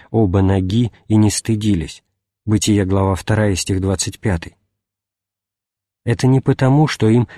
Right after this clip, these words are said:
не была известна их нагота, а потому, что нагота еще не была гнусной. Похоть еще не приводила в движение известные члены вопреки воле, плоть еще не явила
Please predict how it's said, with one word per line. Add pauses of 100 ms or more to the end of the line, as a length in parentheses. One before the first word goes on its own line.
не
была
известна
их
нагота, (540)
а
потому,
что
нагота
еще
не
была
гнусной. (1160)
Похоть
еще
не
приводила
в
движение
известные
члены
вопреки
воле, (500)
плоть
еще
не
явила